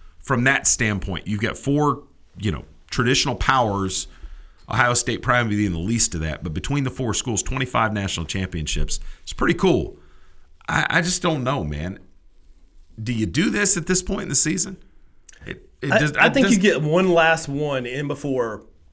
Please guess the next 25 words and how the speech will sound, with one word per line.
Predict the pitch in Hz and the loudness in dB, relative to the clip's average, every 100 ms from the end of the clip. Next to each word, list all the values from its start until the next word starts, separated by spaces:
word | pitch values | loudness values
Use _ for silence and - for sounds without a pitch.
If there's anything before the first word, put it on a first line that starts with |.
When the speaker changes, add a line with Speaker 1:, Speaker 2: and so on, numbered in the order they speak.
| _ | _
Speaker 2:
There's | 156 208 | 0 2
only | 240 180 | 4 4
been | 165 185 139 | 4 2 2
one | 147 147 | 0 -2
A | 131 160 | -4 -4
C | 151 147 | -6 -8
C | - 139 | -6 -4
game, | 135 143 113 | -4 -6 -6
so | 139 | -6
they're | 135 160 | -4 0
not | 175 | 0
even | 165 151 143 | 0 -2 -4
into | 139 123 | -4 -6
league | 117 127 117 | -6 -6 -8
play. | - 139 107 | -6 -6 -2
By | 110 165 | 0 2
the | |
way, | 165 170 | 4 2
I'd | 117 117 | 2 0
like | 147 160 | -2 -2
to | |
point | 156 180 175 | -2 0 0
out | 165 | 0
something | 185 165 180 | -2 -2 -2
important. | 180 - 214 156 | -2 -2 0 0